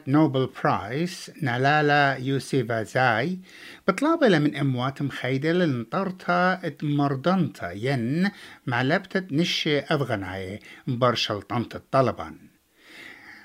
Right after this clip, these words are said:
ملالا بشتا ومخيتة بجلة بيتخا هدام الطلبان إيمان بلاطو من مدرشتو شي تري ألبو ترسر.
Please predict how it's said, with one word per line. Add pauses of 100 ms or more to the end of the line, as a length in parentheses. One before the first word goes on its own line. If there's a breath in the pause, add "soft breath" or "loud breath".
(320 loud breath)
ملالا
بشتا
ومخيتة
بجلة
بيتخا
هدام
الطلبان
إيمان (100)
بلاطو
من
مدرشتو
شي
تري
ألبو
ترسر.